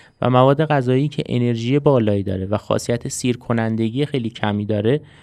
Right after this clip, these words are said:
برای مثال قندهای ساده تو رژیم باید محدود بشه. این خیلی اصل کلی رژیمه که باید در واقع برای افراد طراحی بشه.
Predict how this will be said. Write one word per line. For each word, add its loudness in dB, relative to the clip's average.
برای 6
مثال 0
قندهای -4
ساده -2
تو -4
رژیم 0
باید 0
محدود -6
بشه. -12
این 0
خیلی 0
اصل 0
کلی 2
رژیمه -2
که -2
باید -4
در -2
واقع -4
برای -4
افراد -4
طراحی -4
بشه. -16